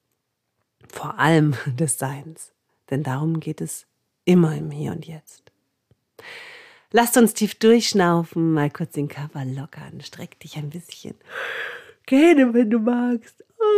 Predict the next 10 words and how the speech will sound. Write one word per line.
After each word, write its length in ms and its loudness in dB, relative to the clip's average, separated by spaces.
Und 260 -4
schalte 460 -2
so 140 -6
den 200 -4
inneren 480 0
Modus 500 -2
um 280 -4
von 320 -8
Funktionieren 1000 -2
in 420 -2